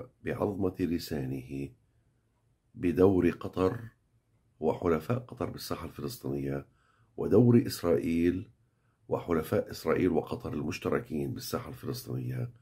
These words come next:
في قتل الرئيس الفلسطيني ياسر عرفات. أيضًا هناك دليل آخر على تورط محمود عباس، أن محمود عباس يرفض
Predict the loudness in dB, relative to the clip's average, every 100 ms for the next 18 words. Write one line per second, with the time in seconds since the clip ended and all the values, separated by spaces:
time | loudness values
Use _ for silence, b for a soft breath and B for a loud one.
0 | b b b b _ -8 -6 -6 -12 -14
1 | -8 -8 -6 -8 -4 -2 -2 -8 -6 -8
2 | -6 -6 -2 -2 -2 -6 -8 -10 -12 -14
3 | -18 -20 _ _ _ _ _ _ _ 2
4 | 4 4 2 2 2 0 0 -2 0 -2
5 | -2 -2 -2 -4 -12 -12 -16 b b b
6 | -4 -2 0 0 0 -2 -4 -6 -4 -6
7 | -8 -6 -6 -8 -16 _ _ _ _ _
8 | _ _ B B B 2 6 6 8 4
9 | 2 -2 0 0 -2 0 0 0 0 0